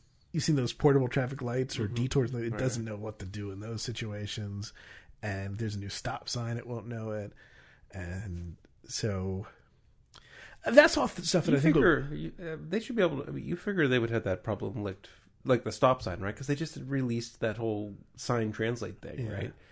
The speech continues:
Speaker 2: Well, you showed me that app you had before, right? Well, Google has an app like that now, right? Where you can hold the thing up and it translates the text on the sign. If they can do that, they should be able to spot a stop sign, <laughs> you know? But, I mean, it's, it's,
Speaker 1: I
Speaker 2: I'm
Speaker 1: think
Speaker 2: not saying
Speaker 1: that
Speaker 2: it's an easy problem, but, um,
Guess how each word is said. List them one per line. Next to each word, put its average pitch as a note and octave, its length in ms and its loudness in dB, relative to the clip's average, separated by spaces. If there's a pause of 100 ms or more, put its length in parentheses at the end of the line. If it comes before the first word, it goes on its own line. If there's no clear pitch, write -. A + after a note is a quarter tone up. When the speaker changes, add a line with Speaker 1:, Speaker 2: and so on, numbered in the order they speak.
(140)
Speaker 2:
Well, - 100 -4
you D3+ 180 -4
showed D3 200 0
me B2+ 60 2
that G#2+ 120 2
app G#2+ 180 2
you G#2 100 -4
had G2+ 120 -4
before, G#2 380 0
right? G#2 200 -4
Well, A#2+ 120 -4
Google B2 300 2
has G2 260 -2
an G#2 120 -4
app G2+ 200 -4
like G#2+ 160 -8
that G#2 180 -8
now, C3 160 -4
right? G#2 200 -4
Where A2 200 -6 (380)
you G#2+ 100 -6
can G#2+ 140 -6
hold G#2+ 160 0
the G2 80 -6
thing D3+ 240 6
up C#3+ 260 6
and A2 120 -2
it - 260 -4
translates G#2+ 460 -2
the G2 80 -8
text - 280 -8
on F#2 80 -8
the F#2 80 -10
sign. A#2+ 380 -4 (1300)
If - 140 -8
they D3 140 0
can A#2+ 140 0
do F#2+ 140 -2
that, F#2+ 220 -4
they G#2 100 -6
should G#2 160 -8
be G#2+ 60 0
able G2 160 -4
to G2+ 80 -8
spot - 300 -6
a - 60 -12
stop - 600 -4
sign, D#2+ 360 -2
<laughs> B2 80 -8
you C#3+ 100 12
know? C3 180 8
But, C#3 500 0
I D3+ 60 0
mean, D3+ 200 4
it's, - 180 -2
it's, - 200 -8
Speaker 1:
I A#3 60 6
Speaker 2:
I'm A3 60 8
Speaker 1:
think D3+ 100 0
Speaker 2:
not G3 140 8
saying F#3+ 140 12
Speaker 1:
that - 20 10
Speaker 2:
it's A#2+ 100 2
an C#3 60 6
easy E3 240 10
problem, F#3+ 420 10
but, C3 220 4
um, C#3 300 4